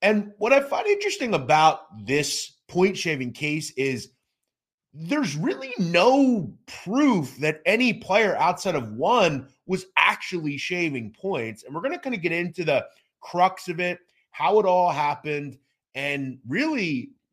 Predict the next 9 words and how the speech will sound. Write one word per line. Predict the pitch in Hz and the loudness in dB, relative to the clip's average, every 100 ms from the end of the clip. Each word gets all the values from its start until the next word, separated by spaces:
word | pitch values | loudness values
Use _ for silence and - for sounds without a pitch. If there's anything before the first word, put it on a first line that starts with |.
| _ _ 113 | _ _ -16
what | 113 185 | -4 0
ultimately | 180 185 165 147 | 0 0 -4 -4
went | 139 120 127 | -2 -2 -4
on | 180 190 | -4 -4
with | 123 - | -6 -10
this | 107 - | -14 -12
whole | 107 101 | -16 -16
thing. | 113 107 104 101 _ _ _ - | -14 -12 -14 -16 _ _ _ -8
Um, | 110 110 110 104 | -4 -4 -6 -10